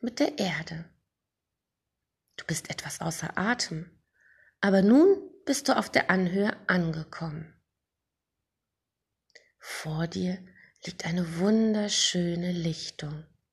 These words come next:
Diese Lichtung ist um-, umrahmt von großen, kräftigen Bäumen.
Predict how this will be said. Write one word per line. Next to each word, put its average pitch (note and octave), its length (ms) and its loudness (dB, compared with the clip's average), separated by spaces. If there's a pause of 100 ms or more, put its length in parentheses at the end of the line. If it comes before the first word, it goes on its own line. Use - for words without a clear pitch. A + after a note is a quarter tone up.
(2750)
Diese D3+ 240 -4
Lichtung C#3+ 640 -6 (400)
ist - 200 -4
um-, - 460 -2
umrahmt E3+ 680 -2 (560)
von E3+ 240 -4
großen, A3 800 2
kräftigen - 1040 -4
Bäumen. D#3 680 -2